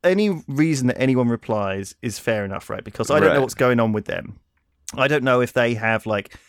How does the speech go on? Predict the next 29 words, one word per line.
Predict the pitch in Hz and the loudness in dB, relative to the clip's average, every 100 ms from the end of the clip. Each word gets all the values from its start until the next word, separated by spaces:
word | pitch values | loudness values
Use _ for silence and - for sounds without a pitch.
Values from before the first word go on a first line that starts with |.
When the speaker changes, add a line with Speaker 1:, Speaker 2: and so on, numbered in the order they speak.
| _ _ | _ _
Speaker 1:
a | - | -12
prior | - 139 120 110 | -2 2 2 2
relationship. | 110 139 143 - 143 | 2 0 0 -4 0
Like, | 127 | 0
we've | 135 127 | 0 0
never | 160 143 | 0 2
had | 127 | 0
a | |
Games | 120 120 107 | 0 -2 0
Workshop | 120 120 - 131 120 - _ - | 2 0 0 -2 -2 -8 _ -2
game | 127 131 | 0 2
in | 131 | 0
the | 123 | -2
bundle, | 127 131 147 156 - | -2 -2 -2 -2 0
in | 117 | 0
the | |
collection, | 117 131 - - 147 | 0 -4 -4 2 2
Speaker 2:
Uh-huh. | 135 190 | 2 -4
Speaker 1:
Games | - 110 | -8 -10
Collection, | - - 123 123 | -8 -8 -8 -6
sorry, | 110 101 101 _ _ _ | -2 -2 -4 _ _ _
any | 147 147 127 | 0 0 0
time. | - - - - | -4 -12 -12 -6
And | 120 | -4
it's, | 120 - | -4 -6
it's | - | -8
because | 143 - 147 123 | -6 0 0 0
Games | 135 123 | -2 -2
Workshop | 123 117 117 - | -4 -4 -8 -10